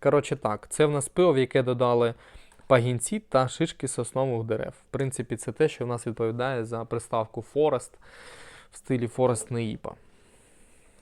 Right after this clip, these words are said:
У пива дуже приємний аромат, і тут от так ра-, якраз такі от, е, легкі, такі от тендітні, але гарні відтінки ялинки. Мені чомусь здається, що ця колаба б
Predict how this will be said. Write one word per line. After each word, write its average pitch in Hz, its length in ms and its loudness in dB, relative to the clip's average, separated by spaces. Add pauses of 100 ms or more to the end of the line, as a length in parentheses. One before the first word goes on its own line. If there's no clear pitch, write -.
(1400)
У 160 100 -4
пива 165 280 6
дуже 147 680 2
приємний 135 480 0
аромат, 135 600 -2
і 147 200 -2
тут 139 220 -8
от 135 120 -6
так 123 220 -6
ра-, 131 120 -4
якраз 131 400 -2
такі - 260 -8
от, 123 300 -6
е, 120 320 -4
легкі, 165 760 -6
такі 127 280 -8
от 120 120 -8
тендітні, 127 720 -6
але 120 240 0
гарні 120 420 -2
відтінки 131 640 -6
ялинки. 120 520 -2 (1800)
Мені 151 260 2
чомусь 147 300 0
здається, 151 320 2
що 131 200 -2
ця 135 200 0
колаба 135 420 4
б 120 60 -4